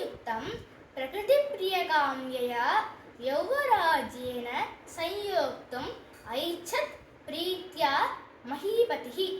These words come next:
இப்ப நம்ம இந்த ஸ்லோகத்திற்கு அர்த்தம் பார்க்கலாம். மஹீபதிஹி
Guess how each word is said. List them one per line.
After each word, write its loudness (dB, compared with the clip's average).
இப்ப 0
நம்ம -2
இந்த -6
ஸ்லோகத்திற்கு -2
அர்த்தம் 2
பார்க்கலாம். -2
மஹீபதிஹி -2